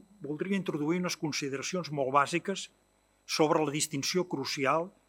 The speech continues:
entre memòria històrica i la història, la història simplement, com una de les disciplines de les ciències socials. Podem distingir amb dos àmbits, certament, però això no vol pas, no vol pas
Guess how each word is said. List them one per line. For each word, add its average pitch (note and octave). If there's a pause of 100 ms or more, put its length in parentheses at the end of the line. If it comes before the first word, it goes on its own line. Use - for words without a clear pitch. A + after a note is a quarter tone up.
(180)
entre C#3
memòria C#3+
històrica D#3 (180)
i C#3+
la C3+
història, C#3+
la -
història B2+
simplement, C#3+ (480)
com D3
una F#3
de D#3+
les D3+
disciplines D#3+
de C3+
les B2+
ciències C#3+
socials. A2 (1080)
Podem F#3
distingir E3+
amb D3
dos C#3+
àmbits, E3+
certament, C#3 (580)
però C#3
això F#3
no F#3+
vol D#3+
pas, B2+
no D#3
vol F3+
pas A#2